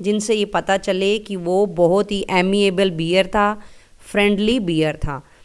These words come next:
And the answer is, he was most amiable bear following our three examples। तीन एग्जांपल्स दिए हुए हैं यहाँ। First one is, he used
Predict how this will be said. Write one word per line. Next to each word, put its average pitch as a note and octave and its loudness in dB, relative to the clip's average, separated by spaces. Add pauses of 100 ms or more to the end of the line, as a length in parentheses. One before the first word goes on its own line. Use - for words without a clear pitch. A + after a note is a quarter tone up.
(260)
And G3+ 4
the - 4
answer A3+ 6
is, G#3+ 2 (460)
he B3+ 8
was G3 10
most A#3 8 (100)
amiable A#3 8
bear F3+ 4 (260)
following B3+ 10 (100)
our F#3 10 (100)
three G3 -2
examples। D3+ -2
तीन G#3 4
एग्जांपल्स F#3 2
दिए F3+ 2
हुए G3+ 4
हैं G#3+ 4
यहाँ। G#3 0 (580)
First C#4+ 8
one F#3 2
is, F#3 2 (500)
he B3 6
used C#4 4